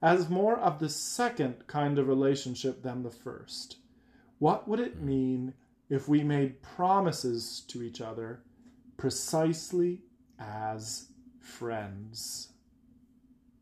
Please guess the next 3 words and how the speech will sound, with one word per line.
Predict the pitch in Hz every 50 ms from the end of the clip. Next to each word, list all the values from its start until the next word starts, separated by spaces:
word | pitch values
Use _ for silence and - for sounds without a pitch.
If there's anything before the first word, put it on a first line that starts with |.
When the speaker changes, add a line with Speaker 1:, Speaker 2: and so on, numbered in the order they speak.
| _ _ _ _ _ _ _ _ _ _ _ -
Speaker 2:
Hmm. | 78 78 76 73 - _ _ _ _ _ _ _ _ _ _ _ _ _ _ _ _ _ _ _ _ _ _ _ _ _ _ _ _ _ _ _ _ _ _ _ _ _ _ _ _ _ _ _ _ _ _ _ _ _ _ _ - - - - - _ _ - _ _ _ _ - - _ _ -
Speaker 1:
So, | - - 151 139
Phil, | - - 156 147 139 135 147 156 -